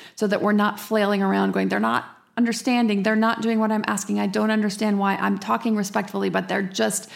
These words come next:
ignoring me." Having those boundaries with positive discipline will fix those types of issues. Another way we set up expectations around respect is to set the precedent that feelings, disagreements, questions are all welcomed,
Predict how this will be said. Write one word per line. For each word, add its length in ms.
ignoring 580
me." 220
Having 260
those 160
boundaries 420
with 140
positive 380
discipline 440
will 120
fix 420
those 300
types 240
of 100
issues. 540
Another 460
way 100
we 140
set 180
up 80
expectations 680
around 360
respect 540
is 140
to 140
set 360
the 60
precedent 800
that 340
feelings, 600
disagreements, 920
questions 760
are 260
all 320
welcomed, 720